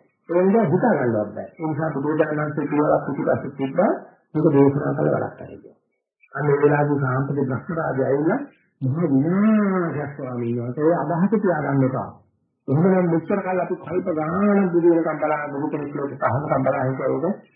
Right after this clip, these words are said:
ප්‍රයෝජනයක් නැති නිසා ඔය ටිකක් ටිකක් තමයි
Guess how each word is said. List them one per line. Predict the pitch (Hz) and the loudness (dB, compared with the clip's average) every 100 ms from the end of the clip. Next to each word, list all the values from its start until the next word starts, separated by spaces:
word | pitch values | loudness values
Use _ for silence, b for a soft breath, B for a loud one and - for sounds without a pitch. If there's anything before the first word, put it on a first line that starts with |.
| b - | b 0
ප්‍රයෝජනයක් | 160 202 185 | 2 4 4
නැති | 170 143 156 143 147 | 4 0 -4 -2 -4
නිසා | 143 139 135 139 139 - - _ | -2 -2 -2 -2 -4 -10 -20 _
ඔය | 143 151 165 143 - | 0 4 4 4 -2
ටිකක් | - 165 160 208 - | 0 0 4 2 0
ටිකක් | - 185 175 - | -2 0 0 -2
තමයි | 165 160 | -2 0